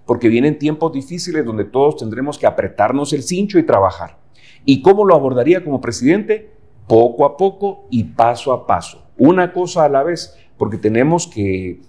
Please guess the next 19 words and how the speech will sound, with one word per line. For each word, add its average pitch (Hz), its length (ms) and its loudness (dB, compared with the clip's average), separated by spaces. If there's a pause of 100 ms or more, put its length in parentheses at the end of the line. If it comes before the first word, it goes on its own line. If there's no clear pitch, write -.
que 113 80 -6
salir 110 320 2
adelante 175 400 2
y 101 60 -10
tenemos 120 520 -6 (260)
que 107 100 2
hacerlo 160 520 0
nosotros. 104 960 -4 (440)
Nosotros, 156 840 -2 (260)
por 143 120 2
supuesto, 180 420 -2
de 98 60 0
la 101 120 0
mano 185 340 -2
con 151 140 -2
nuestros 127 320 -6
aliados 160 440 0
que 127 140 -8
quieran, 165 440 0